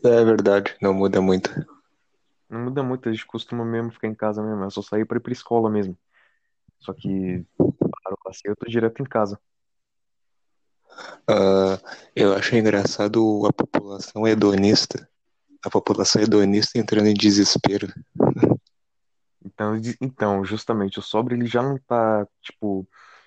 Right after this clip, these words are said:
Speaker 2: assim, tipo, ele só não tá tendo uma vida, tipo, normal assim,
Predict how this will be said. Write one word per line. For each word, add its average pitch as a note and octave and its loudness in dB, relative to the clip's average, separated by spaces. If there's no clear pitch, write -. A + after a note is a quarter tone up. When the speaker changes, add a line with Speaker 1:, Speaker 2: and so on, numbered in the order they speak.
Speaker 2:
assim, - -10
tipo, A2+ -4
ele A2 2
só D#3 -2
não F3 0
tá C#3 0
tendo A2+ -4
uma A2 -2
vida, G#2+ -2
tipo, G#2 -6
normal G#2 2
assim, D3 -4